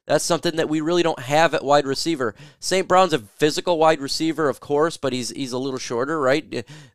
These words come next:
Donovan Peoples-Jones a little bit thicker and bigger, and so I like that. It's something that you don't have. J-, Rod Troy's a hundred percent correct. Justin Herbert is a sneaky quarterback. He's a mobile, dual-threat quarterback.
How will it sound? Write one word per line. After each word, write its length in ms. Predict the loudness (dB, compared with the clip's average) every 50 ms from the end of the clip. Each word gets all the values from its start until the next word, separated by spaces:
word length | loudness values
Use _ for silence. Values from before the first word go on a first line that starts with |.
| _ -4 2
Donovan 340 | 4 4 4 4 2 -2
Peoples-Jones 500 | -2 -2 -2 -2 -2 -2 0 0 0 0
a 40 | -2
little 180 | -2 0 0 0
bit 200 | 0 -2 -2 0
thicker 380 | 0 0 0 -2 -8 -8 -10 -12 -12
and 200 | -12 -12 -6 -2
bigger, 300 | -2 -2 -2 -2 -6 -10 -12
and 120 | -14 -10 -6
so 140 | 0 2
I 100 | 2 4
like 300 | 4 4 4 2 2 0
that. 200 | -2 -2 -2 -2
It's 100 | -4 -4
something 240 | -4 -6 -4 -4 -6
that 60 | -8
you 80 | -10 -10
don't 240 | -6 -4 -4 -2 -2
have. 280 | -2 -2 -2 -4 -8 _ _ _ _ _ _ _ _ _ _ _ _ _ _ _ _ _ -20 -20 -20 -20 -20 -20 -20 _ _ _ _ _ _ -20 -20
J-, 240 | -18 -18 -18 -20 _ _ _
Rod 300 | -2 2 4 4 4 4
Troy's 240 | 2 0 -2 0 0
a 60 | -2
hundred 160 | -2 -2 -2
percent 260 | -4 -4 -4 -4 -4 -2
correct. 460 | 0 2 4 4 2 0 -4 -16 _ _ _ _ _
Justin 380 | -2 0 0 0 0 -2 -4 -2
Herbert 360 | -2 -2 0 -2 -2 -4 -2 0
is 200 | 0 0 0 0 0
a 160 | 0 2 2 0
sneaky 560 | 0 -2 -4 -4 -2 -2 -2 -2 0 -2 -4
quarterback. 480 | -2 0 0 2 2 2 2 2 2
He's 160 | 0 -4 -2 -2
a 120 | -2 -2
mobile, 420 | -2 0 0 2 2 2 2 0
dual-threat 640 | 0 0 0 0 2 2 0 0 2 2 2 2 0
quarterback. 500 | -2 -4 -4 -2 -2 -2 -4 -6 -8 -12